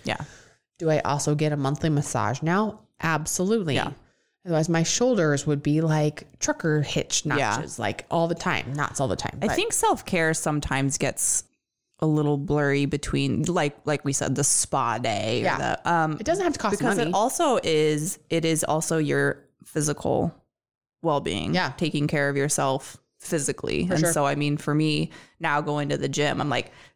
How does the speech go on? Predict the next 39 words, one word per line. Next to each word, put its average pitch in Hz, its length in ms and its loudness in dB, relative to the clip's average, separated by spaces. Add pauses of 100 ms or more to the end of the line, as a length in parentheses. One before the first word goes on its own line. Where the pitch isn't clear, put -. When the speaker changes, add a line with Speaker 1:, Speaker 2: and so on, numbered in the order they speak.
Speaker 1:
to - 100 0
me, 277 220 4
that's 185 200 0
just 226 200 0
my 185 100 2
little 165 220 2
time 160 400 0
to, 180 100 0
like, 156 300 0 (580)
you 190 140 0
know, 156 240 0 (160)
do 240 100 2
I 220 100 4
love 196 260 4
everything 202 400 2
I 180 80 2
do 180 140 4
at 185 100 0
the 170 80 0
gym? 160 400 0
No, 151 400 -2
but 165 160 0
it's 156 160 0
something 180 380 0
that 151 120 -2
I 170 200 0
know 151 200 0
I'm 143 160 2
doing 139 380 0
for 196 380 0
me, 147 320 -2
Speaker 2:
Mm-hmm. 151 340 4 (240)
Speaker 1:
um, 175 400 -2 (160)
to 208 360 2
make 226 140 2
myself 226 380 2
feel 190 200 0
better. 175 360 -2 (280)
Speaker 2:
Right. 208 220 0